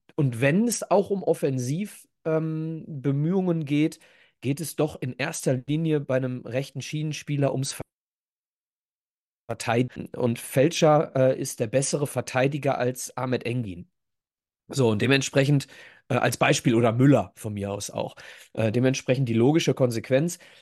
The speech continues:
Was mir sehr gut gefallen hat, ähm, äh, an der Aufstellung ist, dass wir dass wir im Zentrum spielerisch aufgestellt haben. Wir haben jetzt nicht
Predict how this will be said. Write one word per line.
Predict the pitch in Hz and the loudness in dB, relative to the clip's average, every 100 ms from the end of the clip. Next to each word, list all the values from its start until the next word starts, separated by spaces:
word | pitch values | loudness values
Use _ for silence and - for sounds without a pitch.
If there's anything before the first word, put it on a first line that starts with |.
| - | -4
Was | 135 - | -2 2
mir | 147 | 2
sehr | 120 120 170 | 2 4 4
gut | 185 208 | 2 -2
gefallen | - - 175 175 185 | -4 -2 2 2 0
hat, | 185 208 - - - | -4 -6 -10 -16 -4
ähm, | 147 147 147 147 143 | -2 0 -2 -4 -6
äh, | - - | -10 -8
an | 135 143 | -6 -2
der | 143 139 | 0 2
Aufstellung | 170 - 165 151 151 143 | 0 0 0 0 0 -4
ist, | 147 - | -10 -8
dass | 143 - | -8 -4
wir | 139 131 127 127 - _ - | 2 6 6 2 -14 _ -8
dass | 127 | -4
wir | 135 | -2
im | 123 110 | -2 -2
Zentrum | - 165 220 226 - 107 | 0 2 0 -4 -6 -6
spielerisch | 110 - 160 185 139 101 - | -6 -6 -2 0 0 -2 -8
aufgestellt | - - 110 - 110 - | -12 -12 -12 -10 -10 -8
haben. | - 107 | -8 -4
Wir | 110 | 0
haben | 123 | 4
jetzt | 160 147 - | 4 4 0
nicht | 160 190 - | 2 2 2